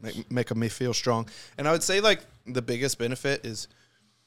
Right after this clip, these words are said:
Speaker 2: when you sleep, you feel more rested.
Speaker 1: Mm-hmm.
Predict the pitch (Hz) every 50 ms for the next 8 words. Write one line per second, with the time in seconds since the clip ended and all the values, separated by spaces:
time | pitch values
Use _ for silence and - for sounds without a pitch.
0 | _ _ _ _ _ _ _ _ _ _ _ _ _ _ _ _ - 117 143 139
1 | 139 131 120 - - - 120 123 131 135 135 - - - 123 110 - - 120 113
2 | 120 127 131 127 117 110 101 - - - 120 123 - _ - 113 107 107